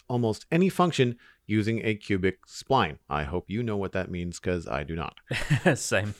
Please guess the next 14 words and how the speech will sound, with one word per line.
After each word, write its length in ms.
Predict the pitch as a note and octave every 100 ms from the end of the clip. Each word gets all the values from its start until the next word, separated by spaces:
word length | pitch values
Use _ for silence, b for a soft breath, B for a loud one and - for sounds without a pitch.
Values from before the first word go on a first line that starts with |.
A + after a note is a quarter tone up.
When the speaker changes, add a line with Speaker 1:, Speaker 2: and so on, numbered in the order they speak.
| - - _ _ _ _ -
Speaker 1:
Fixed 300 | F#3 - -
bugs 320 | F#3+ E3 B2
in 140 | C3+
pre-release 520 | C#3+ C#3+ C3 A#2+ A2+
two 560 | - D3+ C#3+ B2 G#2 F#2+ -
include, 640 | A#2+ - C3+ B2+ A#2 G#2+ -
uh, 380 | G#2+ G2 F#2+ -
being 260 | A#2 B2+
unable 380 | B2 B2+ B2+ A#2+
to 440 | - A#2 A2+ A2+ -
put 180 | B2+ -
focus 400 | - A#2+ A2+ -
on 260 | A#2 G#2+ G2+
copyright, 640 | - - D3 D3+ C#3+ C#3+